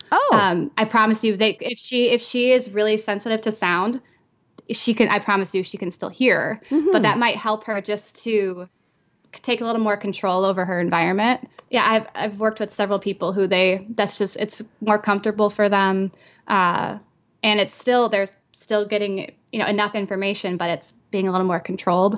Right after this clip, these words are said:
Speaker 2: Uh, as with the light too, uh, the young man I mentioned with the super acute vision,
Speaker 1: Mm.
Speaker 2: um, in my, in my old office, I had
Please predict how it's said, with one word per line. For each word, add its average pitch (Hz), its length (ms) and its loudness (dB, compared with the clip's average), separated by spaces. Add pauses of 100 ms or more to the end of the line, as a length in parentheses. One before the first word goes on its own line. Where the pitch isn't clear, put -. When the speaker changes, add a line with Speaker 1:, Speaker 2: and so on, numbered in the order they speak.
(160)
Speaker 2:
Uh, 214 300 2
as 226 260 0
with 226 160 -2
the 214 100 2
light 208 360 4
too, 202 440 2
uh, 190 420 2
the 220 100 0
young 214 220 4
man 214 160 2
I 208 40 0
mentioned 202 400 -4
with 196 140 -8
the 185 100 -6
super 214 480 -2
acute 196 380 -2
vision, 220 460 4
Speaker 1:
Mm. 226 420 0
Speaker 2:
um, 190 460 0
in 262 140 2
my, 254 200 4
in 247 160 0
my 240 140 2
old 247 180 -2
office, 214 460 0
I 208 140 -4
had 196 680 -4